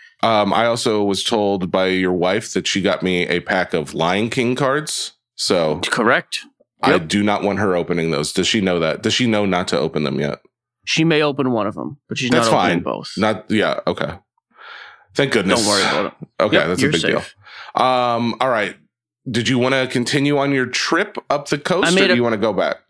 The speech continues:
Speaker 2: made a couple purchases while I was
Speaker 1: Okay.
Speaker 2: on just hanging out. So I bought the Gale Sayers I just talked about. Also on Card Shop Live app at auction, I think I got it cheap. I got a LaDainian Tomlinson auto from, like, two thousand eight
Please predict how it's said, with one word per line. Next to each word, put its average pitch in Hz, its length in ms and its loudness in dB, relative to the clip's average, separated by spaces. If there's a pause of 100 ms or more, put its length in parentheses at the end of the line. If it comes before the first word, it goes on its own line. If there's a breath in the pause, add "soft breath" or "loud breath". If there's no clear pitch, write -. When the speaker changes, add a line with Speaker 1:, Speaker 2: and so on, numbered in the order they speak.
(540)
Speaker 2:
made 151 200 2
a 135 40 -4
couple 139 320 -2
purchases 165 760 -2
while 127 120 2
I 127 120 2
was 123 120 0
Speaker 1:
Okay. 123 100 0
Speaker 2:
on 117 140 0
just 127 160 -6
hanging 123 280 0
out. 127 180 0 (200)
So - 140 -2
I 120 40 2
bought 123 180 -2
the 139 80 -2
Gale 123 200 0
Sayers 139 300 0
I 131 60 0
just 120 180 -4
talked 139 260 0
about. 143 280 0 (400)
Also 175 340 0
on 139 180 0
Card 147 300 0
Shop 131 220 0
Live 120 320 0
app 113 280 0
at 110 120 0
auction, 113 420 -2
I 95 80 -2
think 156 140 -2
I 104 60 0
got 104 140 0
it 90 80 -4
cheap. 143 260 -2
I 120 60 0
got 131 120 0
a - 20 0
LaDainian 123 600 0
Tomlinson 131 520 0
auto 131 320 0
from, 117 160 -2
like, 107 120 -2
two 139 120 -4
thousand 120 340 0
eight 127 220 -2